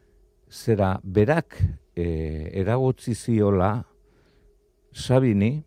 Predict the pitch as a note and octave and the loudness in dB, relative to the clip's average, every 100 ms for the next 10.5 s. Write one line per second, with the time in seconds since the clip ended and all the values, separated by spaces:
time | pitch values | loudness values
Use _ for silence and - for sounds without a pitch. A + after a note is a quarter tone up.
0 | _ - E2+ F#2 E2+ E2+ F2+ - G#2 F#2+ | _ -8 -4 -4 -4 -4 -6 -4 -2 0
1 | F#2 A2 G#2 - - E2 D#2+ D2+ - G2 | 0 2 0 -2 -2 0 0 -4 -4 -4
2 | A#2 - A2+ G2+ G#2+ A2 - A2 A2+ C3 | -4 -2 -2 0 0 0 0 -2 -2 -4
3 | - _ _ _ _ _ - C3 - - | -12 _ _ _ _ _ -4 -4 -4 -20
4 | - - A2+ G#2 C3 B2+ A2 G2+ G2+ F#2+ | -20 -4 -2 0 -2 -2 -2 -2 -2 -2
5 | - A#2+ A#2 - B2 A2+ G#2+ G#2 G2+ G#2+ | -2 -4 -6 -4 -4 -2 0 0 0 0
6 | G#2 G2+ - A2+ G#2 F#2 G2 A#2+ A#2+ A2+ | 0 -2 -2 -4 -4 -4 0 2 2 2
7 | G2 F#2+ A2+ A#2 A#2 _ _ _ _ _ | 2 0 2 2 0 _ _ _ _ _
8 | _ - F#2+ G#2 B2 A2+ G2+ - B2 A2 | _ -4 0 2 2 2 0 0 -4 -4
9 | A2+ G2+ G2 F2+ B2+ A2+ G2 F2 E2+ G#2+ | -2 -2 -2 -4 -4 -2 0 0 0 -2
10 | - G#2+ G#2+ F#2+ E2+ | -2 0 2 2 -2